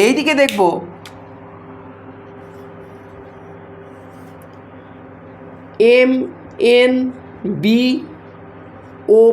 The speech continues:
পি। অর্থাৎ এক্ষেত্রে দেখতে পাচ্ছি জিনের ট্রান্সলোকেশন হয়েছে, মধ্যবর্তী কোনো জিন একটা ক্রোমোজোম থেকে অন্য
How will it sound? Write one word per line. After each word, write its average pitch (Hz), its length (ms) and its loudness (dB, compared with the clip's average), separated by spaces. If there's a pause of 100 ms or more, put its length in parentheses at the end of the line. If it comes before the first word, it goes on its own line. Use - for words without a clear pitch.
পি। 220 140 -2 (680)
অর্থাৎ 247 400 2 (540)
এক্ষেত্রে 311 340 0 (120)
দেখতে 294 180 -2
পাচ্ছি 277 360 0 (440)
জিনের 254 400 2 (100)
ট্রান্সলোকেশন 269 840 2
হয়েছে, 294 220 2 (240)
মধ্যবর্তী 320 680 4
কোনো 302 220 2 (120)
জিন 285 180 2 (560)
একটা 214 280 -2
ক্রোমোজোম 240 360 2 (100)
থেকে 247 140 -4
অন্য 220 240 0